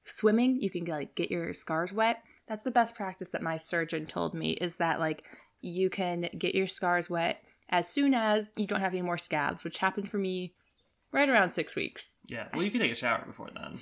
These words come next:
Speaker 1: Yeah, sorry. So you could, like, go swimming. You can, like,
Speaker 2: Right, you can,
Speaker 1: submerge
Speaker 2: like,
Speaker 1: your
Speaker 2: submerge your
Speaker 1: scars.
Speaker 2: scars.
Speaker 1: Yeah.
Speaker 2: Okay, okay.
Speaker 1: Um, you probably wouldn't wanna take a, a bath before you, like, when you still had scabs.
Speaker 2: That makes
Speaker 1: You don't
Speaker 2: sense.
Speaker 1: wanna soak scabs because then they get less scabby.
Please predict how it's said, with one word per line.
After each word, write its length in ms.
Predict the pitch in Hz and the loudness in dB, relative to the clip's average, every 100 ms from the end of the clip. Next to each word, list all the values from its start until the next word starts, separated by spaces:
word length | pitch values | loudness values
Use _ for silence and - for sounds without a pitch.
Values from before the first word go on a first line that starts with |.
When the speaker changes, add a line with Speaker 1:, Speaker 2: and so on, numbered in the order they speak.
| - | 0
Speaker 1:
Yeah, 340 | 220 202 - | 4 6 4
sorry. 300 | - 185 - | 4 2 2
So 100 | - | 0
you 80 | 190 | -4
could, 100 | 180 | 0
like, 160 | 180 156 | -2 0
go 100 | - | -4
swimming. 480 | - - - - - | -4 -2 -2 -4 -6
You 60 | |
can, 140 | - 156 | -4 -4
like, 120 | 156 - | -2 0
Speaker 2:
Right, 140 | 165 | 2
you 40 | 165 | 2
can, 100 | 156 | 0
Speaker 1:
submerge 120 | - | 0
Speaker 2:
like, 60 | - | -2
Speaker 1:
your 80 | |
Speaker 2:
submerge 420 | - 104 101 98 - | -4 -2 -2 -2 -2
your 80 | |
Speaker 1:
scars. 240 | - - - | -4 -6 -4
Speaker 2:
scars. 20 | |
Speaker 1:
Yeah. 340 | - - - - - - | -2 0 -2 -8 -12 -14
Speaker 2:
Okay, 80 | - | -12
okay. 80 | - - - - - | -16 -18 -16 -10 0
Speaker 1:
Um, 220 | 220 196 180 | 2 2 4
you 120 | 202 | 2
probably 240 | 202 190 185 | 4 4 2
wouldn't 180 | 196 | -2
wanna 120 | 175 175 | -2 -4
take 140 | 165 | -4
a, 80 | 165 _ _ - | -6 _ _ -16
a 80 | - | -8
bath 380 | 160 156 147 170 - | -2 0 0 -2 -4
before 320 | 175 - 165 | -6 -4 -6
you, 100 | - - | -6 -4
like, 240 | 185 165 | -6 -4
when 80 | 165 | -6
you 100 | - | -8
still 180 | - - | -8 -8
had 120 | - | -8
scabs. 420 | - - - - | -8 -6 -6 -10
Speaker 2:
That 120 | 139 131 | -8 -8
makes 160 | 214 | -6
Speaker 1:
You 80 | 226 | 0
don't 120 | 214 | 2
Speaker 2:
sense. 60 | 220 | 4
Speaker 1:
wanna 100 | 196 | 2
soak 500 | - - 175 - - - | 0 -2 -2 -4 -12 -16
scabs 560 | - - 165 156 170 170 | -6 -4 -4 -4 -4 -6
because 260 | - 165 160 | -8 -8 -6
then 140 | 160 | -4
they 120 | 165 | -2
get 280 | 165 - _ _ _ _ _ _ | -2 -4 _ _ _ _ _ _
less 240 | 180 156 - | -6 -4 -4
scabby. 520 | - 156 190 196 | -2 -4 -2 -2